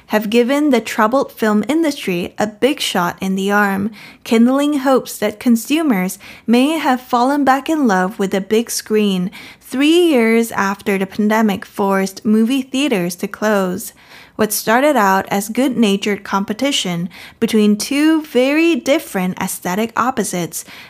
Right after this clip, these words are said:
has delivered box office gold, as the two films,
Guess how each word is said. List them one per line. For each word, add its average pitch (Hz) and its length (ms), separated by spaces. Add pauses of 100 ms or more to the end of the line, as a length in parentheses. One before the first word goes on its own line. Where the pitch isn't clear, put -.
has 202 200
delivered 220 680
box 254 440
office 196 380
gold, 190 500 (280)
as - 180
the 208 100
two 285 300
films, 247 540